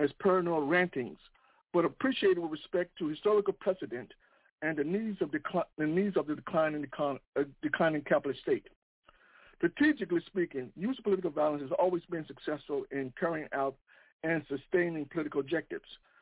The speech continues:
Certainly, violence or the threat of violence has been useful in obtaining political objectives in two ways. One, through any instability violence engenders throughout the population, and two, the facilitation of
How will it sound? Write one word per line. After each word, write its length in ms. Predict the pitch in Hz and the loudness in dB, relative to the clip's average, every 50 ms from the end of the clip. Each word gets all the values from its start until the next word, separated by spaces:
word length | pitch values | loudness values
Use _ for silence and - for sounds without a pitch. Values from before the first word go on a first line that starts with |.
| _ _ _ _ _ - - | _ _ _ _ _ -2 2
Certainly, 500 | 208 220 247 - 170 147 123 113 - - _ _ _ _ _ _ _ _ _ - | 2 2 2 0 -4 -6 -6 -6 -8 -12 _ _ _ _ _ _ _ _ _ 0
violence 420 | - 160 170 190 196 202 196 185 - - - _ _ _ - | 2 2 4 4 2 0 -2 -4 -6 -18 -20 _ _ _ -2
or 120 | 165 160 | 2 4
the 120 | 143 131 135 - | 4 2 2 2
threat 240 | 156 190 247 269 - | 0 0 0 2 0
of 100 | 139 131 | -2 -2
violence 320 | 127 139 131 139 139 143 | 0 0 0 0 -2 -4
has 180 | 147 147 143 139 | -4 -2 -4 -4
been 200 | 135 - 147 147 | -4 -6 -6 -4
useful 340 | 160 214 226 - - 185 147 | -4 -4 -6 -4 -4 -6 -4
in 100 | 127 143 | -4 -6
obtaining 480 | 143 139 139 - 185 160 156 151 147 143 | -8 -8 -6 -4 -4 -4 -2 -4 -6 -4
political 320 | - 175 190 208 214 214 | 0 0 0 2 2 0
objectives 440 | 180 139 135 165 151 - 156 151 - | 0 0 -2 -6 -6 -6 -8 -10 -8
in 140 | - 139 135 - | -10 -12 -12 -8
two 100 | - 202 | -8 -6
ways. 320 | 190 170 156 131 120 113 101 90 - - _ _ _ _ - | -4 -2 -4 -4 -4 -8 -12 -18 -20 -20 _ _ _ _ -8
One, 340 | - 151 202 214 196 208 220 - _ _ _ _ _ _ _ _ - - | 0 2 4 4 4 2 -2 -6 _ _ _ _ _ _ _ _ -6 -2
through 180 | - 156 156 - _ - | -2 0 -2 -2 _ 0
any 300 | 185 202 214 220 233 - - | 2 4 4 2 0 0 -2
instability 600 | 190 180 - - 156 147 170 180 175 160 160 143 | -2 0 0 -2 0 2 2 2 2 2 -2 -2
violence 380 | 135 156 156 160 156 147 139 - | 0 2 2 2 0 -2 -6 -8
engenders 500 | 147 147 139 131 170 196 185 151 147 139 135 - _ _ - | -8 -8 -4 0 0 0 0 0 -4 -6 -8 -12 _ _ -4
throughout 220 | 160 156 151 143 | 0 0 0 0
the 80 | - 127 | -2 -4
population, 640 | - - 156 147 - - 147 151 156 147 - - - - | -4 -2 -2 -2 -2 -2 -4 -2 -4 -4 -6 -8 -10 -8
and 160 | - 131 127 127 - - | -6 -8 -8 -8 -8 -6
two, 260 | 262 254 208 190 202 _ _ _ _ - - - - - | -6 -4 -4 -6 -8 _ _ _ _ -20 -20 -12 -4 -2
the 80 | 170 | 0
facilitation 760 | 156 175 160 - 247 254 247 - - 208 202 202 - - 185 - | 0 0 0 0 -2 -4 -2 2 2 2 2 2 -2 -6 -6 -6
of 100 | 147 135 | -6 -8